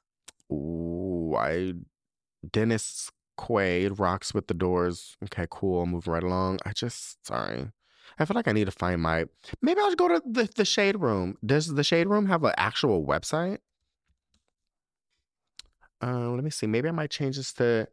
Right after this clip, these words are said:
the Shade Room tea. Um, oh God, what is this? <laughs> My man, my man, my man, Tamar Braxton disses Tommy Lee while speaking on getting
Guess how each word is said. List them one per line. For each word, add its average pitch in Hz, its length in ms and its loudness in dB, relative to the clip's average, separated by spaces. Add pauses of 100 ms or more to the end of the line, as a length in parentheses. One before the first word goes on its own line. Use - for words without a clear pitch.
(160)
the 107 120 0
Shade 131 280 0
Room 98 280 2
tea. 71 360 -4 (1800)
Um, 90 640 0 (360)
oh 120 240 -6
God, 90 340 -4
what 135 160 -4
is 67 180 -10
this? 73 760 -6 (400)
<laughs> 127 60 6 (1600)
My 135 260 6
man, 139 240 6
my 135 140 6
man, 135 220 6
my 127 160 6
man, 127 340 6
Tamar 139 360 4
Braxton 117 480 4
disses 110 460 2
Tommy 110 380 2
Lee 104 360 2
while 87 340 2
speaking - 460 -2
on 87 180 0
getting 87 400 0